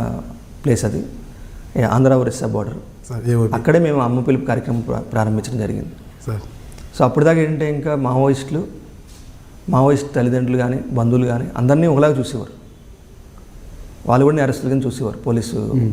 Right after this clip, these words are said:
Speaker 1: ఉద్యోగం అంటే ఎస్ఐలు, సిఐలు. నేను మొదటిసారి దాన్ని డిఫరెన్షియేట్ చేశాను.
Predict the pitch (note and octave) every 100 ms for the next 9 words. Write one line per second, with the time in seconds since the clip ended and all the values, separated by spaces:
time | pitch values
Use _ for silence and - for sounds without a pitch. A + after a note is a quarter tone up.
0 | - A2+ A#2+ A2+ G#2 G#2+ G#2+ G2+ A#2 A2
1 | G#2+ A#2 A2+ - - - - - - -
2 | C#3 B2+ C3+ E3+ D#3 C#3 B2+ C3+ C3+ D3+
3 | B2 A2 - - -